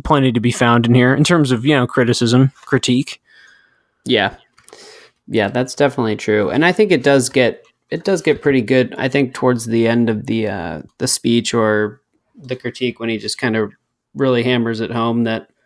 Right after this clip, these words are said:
Speaker 2: you know, just getting all, accumulating all of this, all of this wealth and all this money and all of this capitalism is, uh, it's not what's gonna, like, stand the test of time.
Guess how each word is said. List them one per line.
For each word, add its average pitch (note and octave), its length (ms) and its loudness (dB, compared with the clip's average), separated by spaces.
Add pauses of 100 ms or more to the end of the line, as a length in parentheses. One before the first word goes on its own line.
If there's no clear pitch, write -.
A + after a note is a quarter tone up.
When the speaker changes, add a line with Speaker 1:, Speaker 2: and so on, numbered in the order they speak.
(1300)
Speaker 2:
you C3 140 0
know, F#2 260 -4 (1500)
just C3 220 -4
getting B2+ 320 2
all, A#2 220 2
accumulating B2 680 2
all A2+ 200 0
of G#2+ 120 -6
this, A2+ 300 -6 (340)
all B2 180 2
of G#2+ 100 -4
this A2+ 180 -6
wealth A2 320 0
and A#2 100 -2
all A2 140 0
this G#2+ 220 -6
money A2+ 260 0
and G#2+ 320 -2
all A2 200 -2
of - 80 -10
this A2 200 -4
capitalism F#3+ 1000 0 (580)
is, A#2+ 320 -2
uh, A2+ 520 2 (960)
it's - 160 -10
not A#2+ 220 2
what's G#2+ 180 0
gonna, A2 200 -2
like, G2+ 200 -2
stand G#2+ 520 -2
the G2+ 40 -4
test G2+ 360 -6
of - 100 -14
time. F#2+ 460 -10